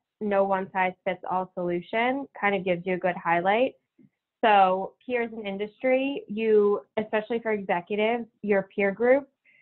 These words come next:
really plays a large role in how you pay employees. So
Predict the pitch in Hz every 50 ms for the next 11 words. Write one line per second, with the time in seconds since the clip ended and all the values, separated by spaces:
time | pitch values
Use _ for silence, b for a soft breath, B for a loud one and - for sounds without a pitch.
0 | b b b _ _ - 202 220 220 214 208 208 202 202 202 202 208 202 190 190
1 | 190 196 185 180 175 180 190 185 190 185 170 170 170 175 180 190 202 - 190 185
2 | 170 175 170 - - 185 180 175 180 185 180 - - 180 170 170 175 170 180 -
3 | - 175 170 170 180 202 226 240 240 _ _ - 185 180 175 170 170